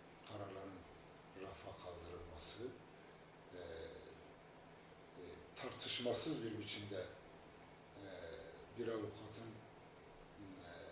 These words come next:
mikrofonu alıp bir Haziran'da savaş kararı verilmelidir, sa-, yeniden savaş kararı ilan edilmelidir, e, çağrısına, e, büyük ağırlığa rağmen, büyük ağırlığın,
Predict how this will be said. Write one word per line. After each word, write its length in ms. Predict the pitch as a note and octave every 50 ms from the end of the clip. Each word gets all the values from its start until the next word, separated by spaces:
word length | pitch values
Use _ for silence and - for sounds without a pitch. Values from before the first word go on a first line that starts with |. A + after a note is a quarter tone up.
| - - - - - - - A#2+ A#2
mikrofonu 560 | G#2+ G#2 A2 A#2 G#2+ - - A2+ A#2 A2+ A2
alıp 200 | A2 A2+ A#2+ - - - - - - - - - - - - - - - - - - A2+
bir 100 | B2 B2
Haziran'da 520 | - - G#2+ G2+ G#2 G#2+ G#2+ G#2+ G#2 A2 A2+
savaş 400 | - - G#2 G#2 A2 A2 - -
kararı 460 | - - G2+ G2+ G#2 G#2+ B2 B2+ B2 - - - - - -
verilmelidir, 600 | G#2+ G#2+ G#2+ G#2+ G#2+ G2+ G2+ G#2 G#2+ G#2+ G#2 -
sa-, 300 | - - - - - - G2
yeniden 280 | G2+ G2+ G2+ G2+ G2+
savaş 340 | G2+ - G#2 G2+ G#2 G#2 G#2+
kararı 320 | - - G2 G2+ G#2 A2+
ilan 320 | A#2+ A#2 A2 G#2 A2 G#2 G#2+
edilmelidir, 760 | G2+ G2 G2 G2 F#2+ G2 G2+ G#2 G#2+ G2+ - - - - - - - - - - - - - - - - - - -
e, 60 | G2+ F#2+ F2+ F2 E2+ - - - - - - -
çağrısına, 640 | - - A2 G#2 G2+ G#2 G#2 - - - G#2+ G#2 B2
e, 80 | C#3 - - - - - - - - - - - - - - - - - - - - - - - - - - - -
büyük 260 | B2 C#3 C#3 - -
ağırlığa 380 | A#2 G#2+ G2 G2 - - A2 G#2
rağmen, 320 | F#2 - - B2 - A2 G#2+
büyük 220 | A2+ A2 - -
ağırlığın, 440 | F#2+ F#2 - - F#2 F#2+ G2+ G#2